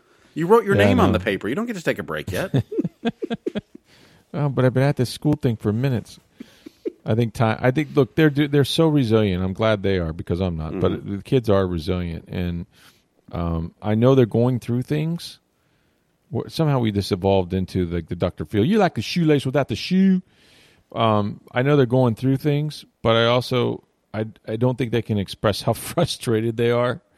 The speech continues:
Speaker 2: Um, but they're being really good about not upsetting <laughs> mom and dad because they know, like, "Oh, mom and dad are not in a good place." Like, they're instinctive about that, right?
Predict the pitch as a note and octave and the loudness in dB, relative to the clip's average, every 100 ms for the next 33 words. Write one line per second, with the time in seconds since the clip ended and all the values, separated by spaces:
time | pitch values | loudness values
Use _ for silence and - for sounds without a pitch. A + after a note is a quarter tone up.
0 | _ _ - _ _ G#2+ G2+ G2+ G2 G2+ | _ _ -20 _ _ 0 2 2 0 -2
1 | - G2+ A2 A#2 B2 C3 A#2 A#2+ A#2+ G2 | -4 0 2 2 2 0 2 2 2 2
2 | A2+ G#2+ F#2 F#2 F#2+ G#2 F#2 - _ - | 2 2 -2 -6 -6 -6 -6 -8 _ -10
3 | G2 - F#2+ F2+ F2+ G2 - D3 D#3 A2+ | -8 -2 -2 0 -2 -2 0 2 4 2
4 | F#2+ F2+ G2+ G#2 G2 G2+ G#2+ G2+ F#2+ F2 | 0 -6 -6 -4 -4 -2 0 0 -2 -6
5 | - - - - G2+ G2 G#2+ A#2 F#2+ G2+ | -12 -12 -12 -4 -2 2 2 2 2 0
6 | F#2+ F#2 G2 F#2 E2+ E2+ F#2 F2 E2+ - | 0 -2 -4 -4 -4 -4 -4 -4 -6 -6
7 | G2+ G2 A2+ G#2 - A2+ G#2 G2+ E2+ E2+ | -6 -2 0 -2 -4 -4 -4 -6 -6 -8
8 | E2 - D#2+ G2 F#2+ | -8 -8 -6 -6 -6